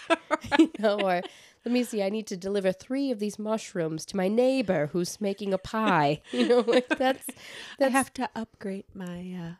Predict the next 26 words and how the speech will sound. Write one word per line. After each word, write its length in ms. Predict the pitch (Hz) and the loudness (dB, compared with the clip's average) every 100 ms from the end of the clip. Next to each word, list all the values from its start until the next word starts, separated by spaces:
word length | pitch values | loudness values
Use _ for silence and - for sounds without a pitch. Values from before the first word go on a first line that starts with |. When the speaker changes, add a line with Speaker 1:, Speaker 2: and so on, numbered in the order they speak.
| - | -8
Speaker 2:
my 220 | 185 170 | -6 -6
hutch 260 | 226 226 - | -8 -8 -8
for 160 | - 151 | -4 -4
my 160 | 151 | -6
chicken. 400 | - - 240 - | -6 -6 -6 -8
Speaker 1:
Yep. 240 | - 226 247 - | -8 -8 -8 -6
I 140 | 220 | -2
need 200 | 247 247 | 0 0
the 140 | 220 - | -2 -2
auto 400 | 208 226 190 160 | 0 2 2 2
feeder. 540 | - 160 147 147 139 349 - | 0 -2 0 -2 -4 -6 -4
I'm 100 | 175 | -2
Speaker 2:
Yeah. 140 | 180 381 | 2 4
Speaker 1:
tired 320 | 233 254 214 | 4 6 4
of 220 | 175 - | 2 -4
constantly 540 | 269 233 226 208 170 175 | 0 2 2 0 -2 0
dumping 420 | 175 185 - 180 | 2 2 0 -2
the 80 | 160 | -2
chicken 360 | - 214 208 175 | 0 0 0 -2
food 320 | 175 156 160 | -2 0 0
in 100 | 185 | 2
them. 120 | 202 - | 2 2
<laughs> 40 | - 330 - - 480 - - - | -4 0 0 0 -2 0 -4 -4
Speaker 2:
Like, 260 | - - - | -8 -8 -8
come 120 | 311 320 320 | -8 -6 -6
on. 300 | 208 180 | -6 -8